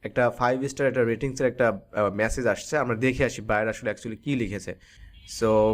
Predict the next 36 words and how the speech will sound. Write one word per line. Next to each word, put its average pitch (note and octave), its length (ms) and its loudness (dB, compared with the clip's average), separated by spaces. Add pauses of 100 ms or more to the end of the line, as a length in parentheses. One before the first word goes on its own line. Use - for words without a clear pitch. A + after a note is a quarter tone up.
(240)
দেখতেই C3 300 2
পাচ্ছেন B2 320 0
এখানে A#2 340 -2 (260)
বায়ার A2+ 220 2
লিখেছে, B2 500 -2
"Always B2+ 540 0
happy B2+ 280 0
with A2+ 300 0
the A#2+ 120 4
work, A2+ 300 2 (200)
thank G#2+ 260 -4
you।" G2 120 -4
এখানে A2 200 -4
ফাইভ G#2+ 280 0
স্টার A2+ 180 -2
রেটিং B2 220 -4
দিয়েছে, B2+ 360 0 (400)
"Seller A#2+ 260 0
communication B2 800 -2
five, B2+ 460 2 (420)
quality A#2+ 380 2
of A#2 60 -2
delivery B2 400 2
five, B2 440 2 (560)
okay, C3 240 -2
value A#2 280 2
of A#2 80 -6
delivery B2 400 2
five, G2+ 320 0 (360)
that's G#2+ 300 -2
great, G#2 200 2 (540)
okay।" C#3+ 260 -2 (460)
So B2+ 120 2 (220)
এটি F3 240 2
হচ্ছে E3+ 240 2
আমরা C#3 480 0